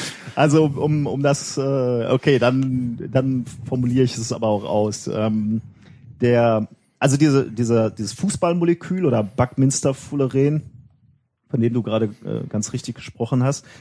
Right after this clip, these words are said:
ist also ein Molekül, ähm, was aus sechzig Kohlenstoffatomen besteht. Und es sieht halt genau aus wie so ein typischer Lederfußball, der so ge-,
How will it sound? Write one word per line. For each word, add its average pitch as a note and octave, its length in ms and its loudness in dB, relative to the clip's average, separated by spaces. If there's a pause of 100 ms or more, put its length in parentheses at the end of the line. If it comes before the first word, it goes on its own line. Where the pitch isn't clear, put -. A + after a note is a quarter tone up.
(220)
ist B2+ 160 0
also B2+ 220 2
ein A#2+ 180 6
Molekül, C3+ 720 0 (540)
ähm, B2 640 0 (100)
was - 680 -4 (220)
aus A#2+ 180 0
sechzig - 720 -2
Kohlenstoffatomen G2 880 -2
besteht. B2+ 480 -6 (240)
Und B2 60 2
es C#3 120 4
sieht D#3 160 0
halt D3+ 200 4
genau C3 260 4
aus - 340 -2
wie B2 100 0
so A#2 180 2
ein A2+ 260 2 (300)
typischer C3+ 420 0
Lederfußball, A2+ 1200 2
der G#2+ 300 0
so G#2+ 160 -2
ge-, G2+ 200 -2